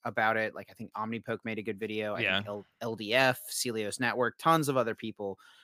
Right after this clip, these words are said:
Speaker 1: have all made videos about what to do, uh, to optimize your transfer over.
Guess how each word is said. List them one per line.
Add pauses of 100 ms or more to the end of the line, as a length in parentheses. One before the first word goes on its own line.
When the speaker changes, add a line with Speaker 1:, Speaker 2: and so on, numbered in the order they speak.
Speaker 1:
have
all
made
videos
about
what
to
do, (240)
uh,
to
optimize
your (320)
transfer
over.